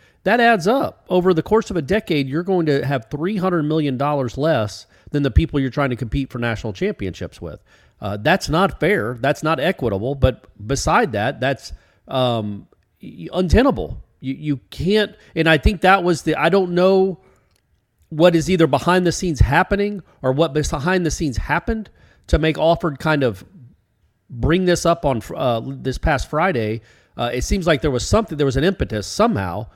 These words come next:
Um, but either way, man, it's, uh, it's not like what he said was earth-shattering because, yeah, if you want Florida State and Clemson and Miami,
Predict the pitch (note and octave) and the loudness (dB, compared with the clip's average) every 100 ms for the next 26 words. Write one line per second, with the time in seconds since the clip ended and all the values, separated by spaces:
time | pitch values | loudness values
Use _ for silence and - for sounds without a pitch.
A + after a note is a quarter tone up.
0 | _ _ - - G#2 A#2+ B2+ D#3 A#3 F#3 | _ _ -12 -10 -10 -12 -2 2 4 4
1 | C3+ G3+ A#3+ C#3+ D#3 G3 F3 - - E3+ | 4 4 4 2 2 0 -2 -4 -4 0
2 | D3 C3+ B2 - D#3+ - E3 A#3 A#3+ F#3+ | 2 2 0 -2 -6 -4 0 0 2 0
3 | D#3+ F3+ C#3+ A2+ - G#3+ G#3+ B2 A2 F3+ | 2 0 0 0 -2 -2 0 -2 0 -2
4 | A3+ - G#2+ G#2+ B2+ B2+ D#3 F3 E3+ C3+ | -2 -4 -2 0 -2 -4 -2 0 -2 0
5 | C3+ A#3 D3 D#2+ - - - C#3+ C#3+ G#3+ | 0 0 -2 -6 -16 -20 -4 -4 0 0
6 | G#3+ A3 - F3+ F3+ F3 F#3 E3 C3+ - | 2 0 2 2 2 2 0 -2 -4 -2
7 | D3 C3 D3+ C#3+ C3+ C3+ A#2 A2 B2 | -4 -2 -2 0 0 0 -2 -2 -6